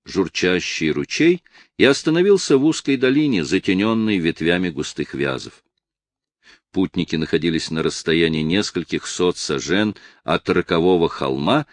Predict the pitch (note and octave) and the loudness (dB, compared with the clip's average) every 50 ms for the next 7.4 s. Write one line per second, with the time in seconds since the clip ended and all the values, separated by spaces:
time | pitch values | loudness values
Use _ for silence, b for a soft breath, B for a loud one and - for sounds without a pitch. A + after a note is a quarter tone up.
0 | b b b b _ _ A#2+ B2 B2 - - - D#3+ F3+ F#3 F3 E3+ E3 - - | b b b b _ _ 2 2 2 2 2 2 4 4 4 4 2 0 0 0
1 | B2+ B2+ C3+ C3+ C3 B2 B2 A2 A2+ A2+ A#2 A2 - - A2+ A2 G#2 - - E3 | 0 0 2 0 0 0 0 0 0 0 0 -2 -2 -2 -2 -2 -2 0 4 4
2 | F#3 F3+ E3 - - B2 G#2 G2+ G2 F#2 G#2 A#2+ B2 A#2+ A2+ - - G#2 F2+ F2+ | 6 6 4 4 2 2 4 4 4 4 2 2 2 0 0 0 2 2 2 2
3 | F2 - G2+ A#2+ C#3+ C#3+ C3+ C3+ A#2+ - - D2+ D2+ C#2 B1+ C#2+ D#2 F2+ G2 F#2+ | 2 0 0 0 0 0 0 -2 -2 -2 -4 -4 -4 -6 -6 -4 -4 -4 -4 -4
4 | - - D#2+ - - - - - - C#2 C2 - _ - - _ _ _ _ _ | -6 -8 -10 -10 -10 -12 -14 -12 -10 -10 -10 -10 _ -18 -20 _ _ _ _ _
5 | _ _ _ _ B B B B B - D#2 F2 D2+ D#2+ F2 F2+ E2+ - - E2+ | _ _ _ _ B B B B B 0 0 0 2 2 2 2 2 0 -2 -6
6 | D#2 - - - F#2 F2 D#2+ D#2+ C#2 D2 D2 - - E2 E2 D#2 D#2 - - D2 | -6 -6 -8 -6 -4 -2 -2 -2 -2 -4 -4 -2 -2 0 0 0 -2 -2 -2 -2
7 | B1+ E2 D#2+ D#2+ D#2 - - b | 0 0 0 0 0 -2 -4 b